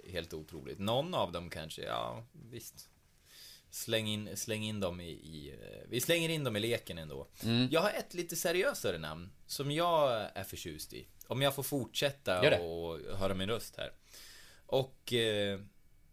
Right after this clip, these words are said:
Speaker 1: det är Isak Lidberg.
Speaker 2: Okej.
Speaker 1: Eh, känner förmodligen William Eskelinen ganska bra, för Isak Lidberg är ju fostrad i Hammarby. Son till brottaren Martin.
Speaker 2: Mm.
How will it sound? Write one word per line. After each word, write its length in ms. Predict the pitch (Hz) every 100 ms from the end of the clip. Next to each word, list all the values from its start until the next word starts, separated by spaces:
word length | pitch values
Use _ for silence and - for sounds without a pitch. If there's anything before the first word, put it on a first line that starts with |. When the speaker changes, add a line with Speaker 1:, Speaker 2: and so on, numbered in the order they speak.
| -
Speaker 1:
det 120 | - 131
är 140 | -
Isak 320 | 180 - 135
Lidberg. 680 | 113 151 120 180 156 - - - - - -
Speaker 2:
Okej. 400 | - - 214 - - - - -
Speaker 1:
Eh, 720 | 104 113 113 113 113 113 113 110 104 - - - 113
känner 520 | - 160 151 160 143
förmodligen 1040 | - 127 131 151 135 113 104 98 98 90
William 320 | 85 101 101 107
Eskelinen 560 | 117 - 95 92 90
ganska 300 | 85 82 -
bra, 220 | 85 82
för 100 | 82 95
Isak 240 | 90 95
Lidberg 420 | 101 95 98 95
är 40 | 92
ju 140 | 92
fostrad 460 | - 85 - 87 85
i 40 |
Hammarby. 500 | 87 87 87 95 78
Son 600 | - - 139 131 85 78 -
till 360 | 117 113 85 - - - - -
brottaren 580 | 101 98 - 110 71
Martin. 420 | 85 104 - 69 60 - -
Speaker 2:
Mm. 240 | 113 135